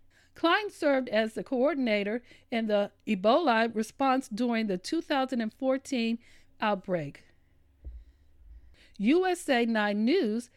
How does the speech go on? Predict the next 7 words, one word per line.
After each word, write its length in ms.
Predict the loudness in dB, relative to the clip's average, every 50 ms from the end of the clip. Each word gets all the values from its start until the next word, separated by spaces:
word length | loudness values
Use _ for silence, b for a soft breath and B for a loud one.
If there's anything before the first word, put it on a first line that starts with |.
| b b b
has 240 | -2 0 0 0 0
reported 600 | -4 -8 -6 -4 -2 0 0 0 0 -2 -4 -6 b b b b b b -2
that 200 | -2 0 0 0
Maryland 500 | 0 0 0 0 0 0 0 -2 0 0
Governor 380 | 2 2 2 0 -2 -4 -2
Larry 320 | -2 0 0 0 0 -2 -4
Hogan 460 | -2 -2 -2 -2 -2 -2 -4 -4 -6